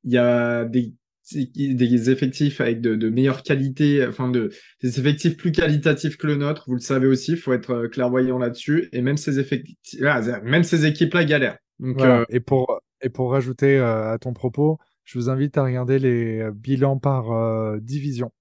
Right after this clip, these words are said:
Speaker 1: Ouais.
Speaker 2: Vous allez voir, enfin, par conférence plutôt, vous allez voir que la N F C, en dehors des, euh, de deux équipes, voire trois, euh, du coup, en dehors des Eagles et des Lions, qui ont un excellent bilan,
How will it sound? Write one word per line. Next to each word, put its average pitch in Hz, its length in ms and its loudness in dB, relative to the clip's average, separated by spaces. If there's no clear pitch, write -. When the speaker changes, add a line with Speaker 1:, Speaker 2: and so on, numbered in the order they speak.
Speaker 1:
Ouais. 156 100 2
Speaker 2:
Vous 113 80 -6
allez 120 160 0
voir, 123 240 0
enfin, 127 260 2
par 113 200 -2
conférence 135 420 -2
plutôt, 123 260 -6
vous 117 140 -2
allez 117 140 -2
voir 123 180 -2
que - 100 -6
la 117 140 -2
N 123 240 -2
F - 40 -10
C, 143 240 -4
en 127 80 -2
dehors 123 340 0
des, 110 320 -2
euh, 104 340 -4
de 104 140 -8
deux 123 260 -2
équipes, 123 300 -4
voire 107 180 -6
trois, 131 440 -2
euh, 107 320 -6
du 107 140 -12
coup, 131 180 -8
en 120 80 -4
dehors 113 240 -4
des 110 100 -4
Eagles 117 340 -2
et 113 80 -4
des 107 100 -4
Lions, 117 440 -6
qui - 180 -12
ont 110 60 -6
un 107 80 -8
excellent 120 340 -6
bilan, 120 320 -6